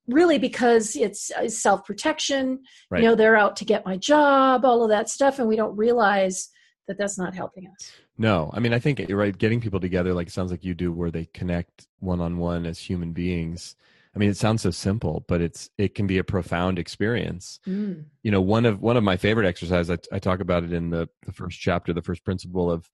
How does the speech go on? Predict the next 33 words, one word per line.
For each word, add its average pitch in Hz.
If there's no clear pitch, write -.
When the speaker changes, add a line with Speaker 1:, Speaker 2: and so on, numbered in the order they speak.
Speaker 2:
Bring 95
Your 85
Whole 85
Self 82
to 87
Work 92
around 82
authenticity. 85
I've 98
been 104
doing 98
this 87
exercise 87
for -
years. 90
I 85
learned 87
it -
from 85
some 82
mentors 90
of 85
mine 82
a 92
while 85
back 92
is, 82
uh, 98
you 131
know, 110
I'll 101
do 113
it. 123